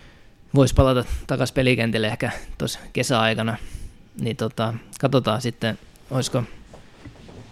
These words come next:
viimeinen sopimusvuosi ehkä meneillään kuitenkin, niin tota,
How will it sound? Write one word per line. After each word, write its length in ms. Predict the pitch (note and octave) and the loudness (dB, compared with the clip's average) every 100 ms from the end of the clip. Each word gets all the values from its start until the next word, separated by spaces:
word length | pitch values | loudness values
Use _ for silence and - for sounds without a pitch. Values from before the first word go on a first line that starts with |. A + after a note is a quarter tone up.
| - - C#3+ | -20 -6 2
viimeinen 320 | C3+ B2+ A#2+ | 4 6 4
sopimusvuosi 640 | C3 C3 A#2+ - D3 - | 4 2 0 0 0 0
ehkä 200 | C#3 - | -2 -2
meneillään 420 | B2+ B2 A#2+ - - | -2 0 -2 -4 -6
kuitenkin, 400 | - - D#3+ D2+ | -8 -6 -6 -6
niin 120 | - | -6
tota, 300 | - - | -10 -8